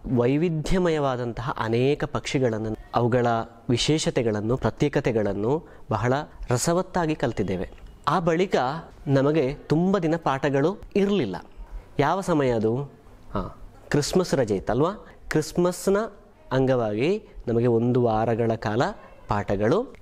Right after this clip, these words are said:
ಇರಲಿಲ್ಲ. ಈಗ ಮತ್ತೆ ನಾವು ಪಾಠವನ್ನು ಆರಂಭಿಸಿದ್ದೇವೆ.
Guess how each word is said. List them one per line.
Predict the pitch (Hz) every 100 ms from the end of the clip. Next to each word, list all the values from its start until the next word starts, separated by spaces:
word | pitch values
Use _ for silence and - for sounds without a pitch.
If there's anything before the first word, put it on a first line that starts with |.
| -
ಇರಲಿಲ್ಲ. | 113 101 87 87 95 92 - - - -
ಈಗ | 226 226 156 202 - - -
ಮತ್ತೆ | 196 196 233
ನಾವು | 170 156
ಪಾಠವನ್ನು | 147 120 113 113 160 233 - - -
ಆರಂಭಿಸಿದ್ದೇವೆ. | 120 107 95 95 95 98 92